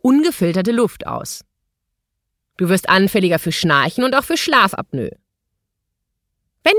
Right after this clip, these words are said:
du hingegen lange und tief durch deine Nase atmest, wird eine große Menge an Sauerstoff in deinen Zellen transportiert, was sehr gut für unsere Gesundheit ist.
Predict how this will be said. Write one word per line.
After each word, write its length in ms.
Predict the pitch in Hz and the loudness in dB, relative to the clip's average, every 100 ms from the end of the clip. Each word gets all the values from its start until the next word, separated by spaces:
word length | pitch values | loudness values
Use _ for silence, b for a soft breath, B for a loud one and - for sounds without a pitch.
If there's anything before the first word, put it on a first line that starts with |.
| 403 | 2
du 100 | 262 | 2
hingegen 460 | 226 202 190 165 | 2 2 0 0
lange 640 | 165 185 277 349 180 - - _ - | 0 2 2 2 0 -4 -14 _ -4
und 180 | 190 - | -2 -2
tief 380 | - 311 320 | -2 0 0
durch 100 | - | 0
deine 220 | 202 185 180 | -2 0 2
Nase 420 | 247 359 247 - | 4 4 2 0
atmest, 580 | 147 147 127 - - _ _ _ - | 0 -2 -6 -12 -16 _ _ _ -12
wird 160 | - | -4
eine 160 | 214 190 | 0 0
große 500 | 180 208 320 381 320 | 0 0 0 0 -2
Menge 280 | 247 233 208 | -2 0 -2
an 140 | 160 | -2
Sauerstoff 680 | 151 143 185 196 247 302 - | -2 0 0 -2 -4 -4 -6
in 100 | - | -4
deinen 240 | 269 302 330 | -2 0 -4
Zellen 340 | - 285 185 | 0 0 0
transportiert, 880 | 147 117 - 101 - - - - - _ _ _ _ _ _ | -2 -8 -12 -12 -10 -10 -12 -16 -20 _ _ _ _ _ _
was 280 | - 180 - | -4 -4 -4
sehr 240 | 156 160 | 0 0
gut 300 | 147 311 392 | 2 2 2
für 140 | - 170 | 2 0
unsere 280 | 175 156 | 0 0
Gesundheit 520 | 156 151 139 135 127 - | -4 -4 -4 -4 -8 -10
ist. 400 | - - - | -14 -16 -18